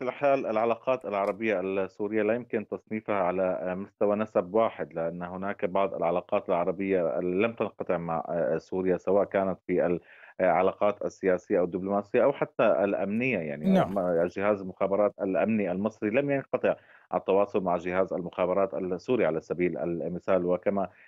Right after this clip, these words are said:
Speaker 1: يعني تحدثنا منذ قليل بأن كان هناك زيارات متبادلة سواء
Speaker 2: صح.
Speaker 1: علنية أو سرية ما بين
Speaker 2: نعم.
Speaker 1: ال-، ال-، الجانبين، وذلك يعني في، في مواجهة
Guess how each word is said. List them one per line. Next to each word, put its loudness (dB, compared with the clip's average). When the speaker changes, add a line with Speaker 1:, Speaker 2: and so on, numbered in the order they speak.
Speaker 1:
يعني 0
تحدثنا -4
منذ -4
قليل 2
بأن 0
كان -2
هناك -2
زيارات 2
متبادلة 0
سواء 4
Speaker 2:
صح. 2
Speaker 1:
علنية 0
أو 2
سرية 0
ما -2
بين 2
Speaker 2:
نعم. -2
Speaker 1:
ال-، 0
ال-، 0
الجانبين، 0
وذلك 2
يعني -2
في، -2
في -6
مواجهة 0